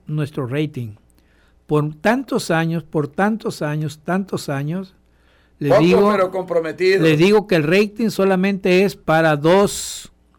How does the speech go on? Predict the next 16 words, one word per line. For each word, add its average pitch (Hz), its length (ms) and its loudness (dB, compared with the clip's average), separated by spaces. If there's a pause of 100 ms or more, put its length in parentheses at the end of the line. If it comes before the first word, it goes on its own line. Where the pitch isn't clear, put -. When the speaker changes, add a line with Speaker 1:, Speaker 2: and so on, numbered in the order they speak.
(220)
Speaker 1:
casos. 139 580 -4 (680)
Para 156 240 2
la 160 100 2
mercadotecnia 151 840 0
y 214 100 4
vender 175 540 2 (560)
Speaker 2:
Para 139 140 -2
lo 151 80 2
Speaker 1:
como 151 120 0
Speaker 2:
comercial. 147 140 -2 (200)
Speaker 1:
programa, 220 280 2
para 160 140 -2
lo 151 120 -2
comercial 185 640 0 (480)
y 208 160 2
para, 233 640 2